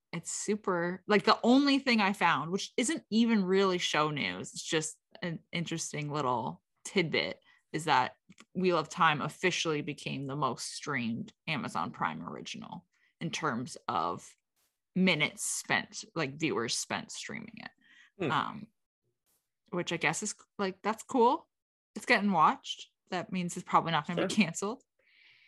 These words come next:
Speaker 2: It, it doesn't seem like it's as gripping to the outside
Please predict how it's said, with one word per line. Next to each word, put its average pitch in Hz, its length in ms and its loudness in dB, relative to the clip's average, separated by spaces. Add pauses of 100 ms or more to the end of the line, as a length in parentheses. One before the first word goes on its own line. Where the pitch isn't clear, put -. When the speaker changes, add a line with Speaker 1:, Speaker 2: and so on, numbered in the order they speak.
(460)
Speaker 2:
It, 165 140 0
it 143 160 2
doesn't 226 320 2
seem 170 360 0
like 135 220 2
it's 127 320 2
as 120 380 2
gripping 101 840 -2
to 101 560 -2
the 104 160 0
outside 98 720 0